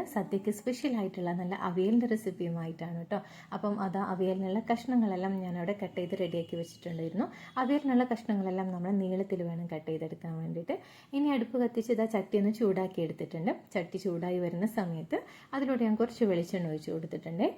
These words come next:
ഇനി അതിന് മുകളിലോട്ട് കുറച്ച് കറിവേപ്പിലയും കൂടി ഇട്ട് കൊടുക്കുന്നുണ്ട്. ഇനി നമ്മൾ അരിഞ്ഞു വെച്ചിരിക്കുന്ന കഷ്ണങ്ങൾ ഓരോന്നായിട്ട് ഇതിലോട്ട് ചേർത്ത് കൊടുക്കാം. ആദ്യം ചേർത്ത് കൊടുക്കുന്നത് ചേനയാണ്. ചേന ചേർത്ത് കൊടുത്തു. ഇനി മത്തൻ ചേർത്ത് കൊടുക്കുന്നുണ്ട്.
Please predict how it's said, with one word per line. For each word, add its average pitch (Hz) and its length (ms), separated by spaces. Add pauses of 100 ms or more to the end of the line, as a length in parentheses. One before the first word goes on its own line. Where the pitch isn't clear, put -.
(280)
ഇനി 214 120
അതിന് 190 320
മുകളിലോട്ട് 170 400
കുറച്ച് 190 300
കറിവേപ്പിലയും 165 600
കൂടി 202 180
ഇട്ട് 180 200
കൊടുക്കുന്നുണ്ട്. 156 600 (540)
ഇനി 302 140
നമ്മൾ 247 240
അരിഞ്ഞു 190 300
വെച്ചിരിക്കുന്ന 175 480
കഷ്ണങ്ങൾ 170 480
ഓരോന്നായിട്ട് 170 520
ഇതിലോട്ട് 156 300
ചേർത്ത് 165 360
കൊടുക്കാം. 160 340 (400)
ആദ്യം 220 320
ചേർത്ത് 190 300
കൊടുക്കുന്നത് 170 500
ചേനയാണ്. 165 640 (340)
ചേന 180 300
ചേർത്ത് 170 360
കൊടുത്തു. 170 300 (500)
ഇനി 240 160
മത്തൻ 214 420
ചേർത്ത് 165 320
കൊടുക്കുന്നുണ്ട്. 160 520